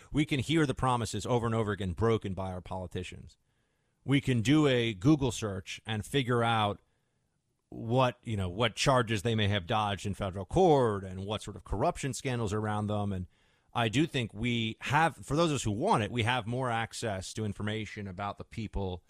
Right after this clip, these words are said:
to whom we entrust power than at any other time in human history. That is a fact. It is much easier to know a lot of stuff about the people running for office now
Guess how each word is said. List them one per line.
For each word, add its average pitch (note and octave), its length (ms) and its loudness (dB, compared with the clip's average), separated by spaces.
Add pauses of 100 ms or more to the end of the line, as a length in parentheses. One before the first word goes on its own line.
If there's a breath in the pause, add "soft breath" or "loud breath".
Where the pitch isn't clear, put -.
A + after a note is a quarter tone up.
(380)
to B2+ 100 2
whom C3 160 6
we B2 160 6
entrust G#2 320 0
power D3 320 8
than F#2+ 140 0
at G2+ 100 -2
any A2 220 4
other F#2+ 140 0
time F2+ 340 -4
in E2 80 -4
human F2 220 -4
history. A#2 340 -4
That B2+ 200 4
is G#2 120 -2
a - 40 -10
fact. - 540 -6 (1040)
It A2+ 100 -2
is F2+ 140 -4
much C3+ 400 4
easier B2 480 0
to - 160 -2
know G2+ 560 -2
a G2+ 80 -4
lot A2 340 0
of G#2 120 -6
stuff - 640 -4
about A2 380 0
the G#2 80 -8
people G2 340 -10
running G2 320 -4
for F#2 260 -6
office F#2 320 -6
now F#2 320 -4